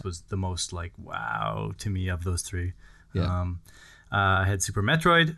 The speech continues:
Speaker 1: um, and this one might get laughs, but I, I had, uh, SimCity,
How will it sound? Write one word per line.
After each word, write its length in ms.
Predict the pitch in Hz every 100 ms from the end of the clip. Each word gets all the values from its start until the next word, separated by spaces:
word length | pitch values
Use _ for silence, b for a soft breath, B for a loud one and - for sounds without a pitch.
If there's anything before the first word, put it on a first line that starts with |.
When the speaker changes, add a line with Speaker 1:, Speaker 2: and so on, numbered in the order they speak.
| -
Speaker 1:
um, 440 | 110 107 104 104
and 360 | 113 107 104 98 - - - -
this 220 | 110 107
one 120 | 117
might 140 | 104 98
get 100 | 104
laughs, 320 | 98 98 98
but 180 | - -
I, 240 | 110 107
I 80 | -
had, 280 | 107 107 101
uh, 280 | 98 95 95 -
SimCity, 600 | - 127 110 127 135 175